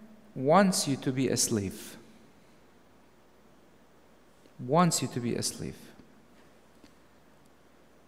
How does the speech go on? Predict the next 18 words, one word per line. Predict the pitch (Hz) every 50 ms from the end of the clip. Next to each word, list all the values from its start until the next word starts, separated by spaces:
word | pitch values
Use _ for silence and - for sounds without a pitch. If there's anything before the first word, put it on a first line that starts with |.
| - - - -
Some | - - 165 165 165 160
people, | - 165 170 170 165 - 151 143 135 - - - - - - - -
when | 135 127 123
they | 120
become | 123 120 123 120 - - 160 165 151 131
so | - - 147 -
addicted | - 120 120 165 165 - - - 127 -
to | - 120
a | 113
certain | - - 151 143 143 - - 127 127
sin, | - - - 165 175 175 180 - - - - - - - - - - - - - - - - - - -
they're | 131 131 131 127
willing | 123 120 131 160 185 196 196 190 180 170 - - - -
to | - -
even | 143 151 151 135 139 131
confess | - - - 139 127 127 - - 180 165 - - -
out | - 151 139 135 -
loud | 131 131 131 143 147 139 - -